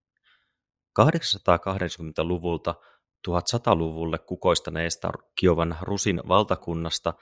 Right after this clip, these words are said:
historiakirjoitukseensa ovat ammentaneet niin venäläiset,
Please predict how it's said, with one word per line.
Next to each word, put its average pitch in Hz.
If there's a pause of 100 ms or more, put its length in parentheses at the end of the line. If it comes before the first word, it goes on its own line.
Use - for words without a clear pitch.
(480)
historiakirjoitukseensa 92
ovat 92
ammentaneet 87
niin 85
venäläiset, 95